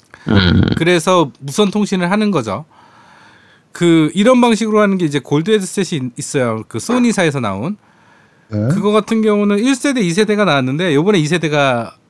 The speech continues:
Speaker 2: 엊그제 발매했죠. 엊그제
Speaker 3: 네,
Speaker 2: 발매,
Speaker 3: 발매했죠.
Speaker 2: 예, 이 세대 신형이 발매됐는데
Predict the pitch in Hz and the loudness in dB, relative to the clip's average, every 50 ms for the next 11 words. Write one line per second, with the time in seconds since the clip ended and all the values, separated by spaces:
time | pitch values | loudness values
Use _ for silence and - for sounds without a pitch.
0 | _ - 147 135 - - 208 196 165 143 117 110 110 104 98 - - 87 78 - | _ -6 -6 -6 -4 -2 -2 0 0 0 -2 -4 -6 -10 -12 -12 -16 -18 -18 -20
1 | _ _ _ - - - - - 160 147 143 156 151 135 117 120 120 120 123 120 | _ _ _ -8 -8 -8 -6 -8 -6 0 2 2 4 4 4 2 2 2 2 0
2 | 120 113 104 104 110 139 170 131 127 117 113 110 110 113 123 120 - 143 131 135 | -2 -2 -4 -4 -4 -4 -4 -4 -6 -6 -6 -6 -6 -6 -8 -6 -6 -6 -6 -6
3 | 131 - - 202 190 185 170 143 123 117 127 143 135 117 104 101 98 101 110 147 | -8 -6 -6 -4 -4 -2 -2 -2 -2 -2 -2 -2 -4 -4 -6 -6 -8 -6 -2 -2
4 | 156 147 131 110 95 | 0 0 0 -2 -4